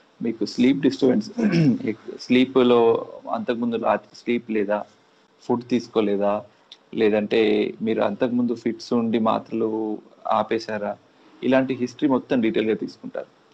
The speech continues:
తీసుకున్న తర్వాత ఎలా fits start అయింది, మీకు fits వచ్చే ముందు మీకు తెలిసిందా, కళ్ళు తిరిగి పడిపోయారా,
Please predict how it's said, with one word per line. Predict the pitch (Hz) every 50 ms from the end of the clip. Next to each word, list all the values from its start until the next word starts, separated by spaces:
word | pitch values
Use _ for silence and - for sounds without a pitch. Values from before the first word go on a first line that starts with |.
| _ _ _ _ - -
తీసుకున్న | 127 - - - 131 117
తర్వాత | 113 123 123 123 - - - - - -
ఎలా | 123 127 147 160 160 156 147 135 139 -
fits | 131 107 - -
start | - - 113 107 - 107
అయింది, | 90 - - -
మీకు | - 120 117 -
fits | - 120 113 - -
వచ్చే | 127 127 - 120
ముందు | 120 120 117
మీకు | 113 110 104 -
తెలిసిందా, | - 113 113 113 - 117 110 107 107 107 107 - - _ _
కళ్ళు | 117 110 113 113
తిరిగి | 117 117 117 110
పడిపోయారా, | - 107 104 101 - 113 113 104 101 101 104 107